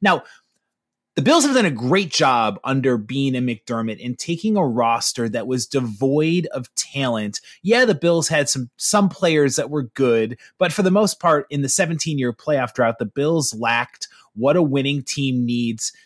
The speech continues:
to succeed, which is balance top to bottom at the fifty-three-man roster.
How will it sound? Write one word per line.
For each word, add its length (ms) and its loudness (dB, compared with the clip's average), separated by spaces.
to 80 -4
succeed, 580 -2
which 140 -4
is 120 -4
balance 760 -2
top 300 0
to 100 -2
bottom 400 0
at 100 -4
the 80 -10
fifty-three-man 920 -8
roster. 560 -6